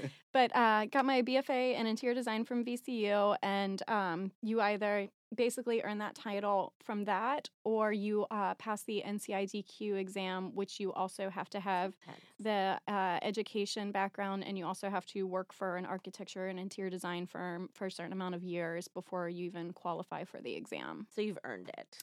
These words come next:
Speaker 3: You've
Speaker 1: What's an
Speaker 3: earned that
Speaker 1: inter-, what's,
Speaker 3: title.
Speaker 1: and what does an interior decorator have to have?
Speaker 2: Nothing.
Speaker 1: Oh.
Speaker 3: They could just say
Speaker 2: <laughs>
Speaker 3: they
Speaker 2: They
Speaker 3: are.
Speaker 2: can be self-proclaimed.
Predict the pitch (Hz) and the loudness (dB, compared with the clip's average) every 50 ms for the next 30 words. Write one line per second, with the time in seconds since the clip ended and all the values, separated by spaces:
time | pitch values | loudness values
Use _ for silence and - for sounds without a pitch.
0 | - - - - 131 143 - 208 196 196 190 190 175 165 147 170 160 151 147 147 | -12 -4 2 4 4 6 8 8 8 8 8 6 6 6 6 6 6 6 6 6
1 | 135 143 143 135 131 131 123 127 - 123 113 107 104 - - 107 98 95 92 87 | 4 2 2 2 4 4 4 4 2 2 0 0 -2 0 0 2 2 2 0 0
2 | 87 - - 98 90 90 87 87 85 85 - _ _ _ - - 78 - - - | -2 -2 0 0 0 0 0 -2 -2 -4 -8 _ _ _ -8 -8 -8 -8 -8 -10
3 | - 87 - - - - - - - _ - - - - 214 214 226 226 214 - | -12 -10 -10 -10 -10 -12 -14 -18 -20 _ 2 2 2 2 0 -6 -8 -8 -12 -16
4 | _ _ _ _ _ _ _ - 165 131 135 165 - - - - - 220 214 - | _ _ _ _ _ _ _ 6 8 8 8 6 2 -2 -8 0 2 2 2 4
5 | 220 - 247 - 370 - 214 185 180 175 170 170 170 165 165 - 240 254 269 254 | 6 8 8 8 8 8 4 2 2 2 0 0 2 2 4 8 10 10 10 8
6 | - - 269 254 254 254 247 247 247 247 240 240 247 233 - 233 226 233 - 294 | 8 6 8 8 8 8 8 8 8 8 10 10 8 10 10 8 8 8 6 2
7 | 285 - 330 359 269 190 202 233 220 - | 2 4 4 4 4 2 0 -2 -4 -4